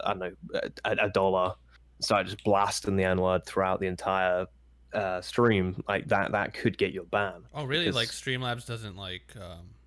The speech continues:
Speaker 2: automatically,
Speaker 1: they
Speaker 2: like, censor that word?
Speaker 1: It depends if you put the features in.
Speaker 2: Oh, okay.
Speaker 1: I, I've, I've obviously sorted that out, but, uh,
Speaker 2: Yeah,
Speaker 1: I didn't
Speaker 2: that's
Speaker 1: trust.
Speaker 2: scary.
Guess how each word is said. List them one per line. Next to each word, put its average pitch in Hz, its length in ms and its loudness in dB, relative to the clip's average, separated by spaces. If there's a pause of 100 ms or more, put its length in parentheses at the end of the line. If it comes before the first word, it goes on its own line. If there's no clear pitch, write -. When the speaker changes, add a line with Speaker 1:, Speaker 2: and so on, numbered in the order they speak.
(460)
Speaker 2:
automatically, 104 560 -2
Speaker 1:
they 101 140 0
Speaker 2:
like, 90 180 -14
censor 95 340 -14
that 95 200 -10
word? 107 280 -12 (560)
Speaker 1:
It 101 120 -4
depends 123 400 0
if 107 100 -4
you 107 80 -2
put - 160 -4
the - 60 -4
features - 440 -8
in. 64 200 -6 (180)
Speaker 2:
Oh, 101 80 -10
okay. 95 160 -6
Speaker 1:
I, 110 220 2
I've, 113 160 2 (100)
I've 104 160 0
obviously 98 300 -6
sorted 92 300 -4
that 95 120 -2
out, 98 300 -2 (580)
but, 95 260 2
uh, 92 300 0
Speaker 2:
Yeah, 98 80 -2
Speaker 1:
I 98 40 0
didn't 98 160 2
Speaker 2:
that's - 60 -8
Speaker 1:
trust. 92 200 -2
Speaker 2:
scary. 92 140 -10